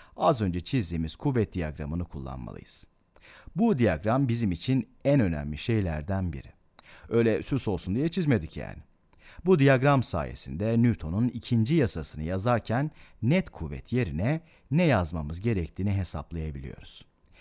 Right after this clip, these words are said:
Diyagramda olmayan bir kuvveti formüle yerleştirmiyoruz. Aynı şekilde diyagramda olan bütün kuvvetleri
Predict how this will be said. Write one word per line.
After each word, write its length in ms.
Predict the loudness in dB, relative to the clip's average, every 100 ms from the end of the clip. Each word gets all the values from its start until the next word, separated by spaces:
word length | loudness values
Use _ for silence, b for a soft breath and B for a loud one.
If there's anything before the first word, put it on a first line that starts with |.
| B B
Diyagramda 460 | 4 4 4 4 4
olmayan 520 | 4 4 2 2 0
bir 120 | -2
kuvveti 520 | -2 -6 -8 -6 -4 -2
formüle 460 | 0 0 0 0
yerleştirmiyoruz. 960 | 2 0 -2 -8 -12 -12 -14 -16 -20 -20 _ B B 0
Aynı 220 | 0 0
şekilde 580 | -4 -12 -8 -2 0 2
diyagramda 560 | 4 4 2 2 2
olan 340 | 0 0 0 0
bütün 280 | -2 -4
kuvvetleri 640 | -2 -4 -6 -8 -4 -2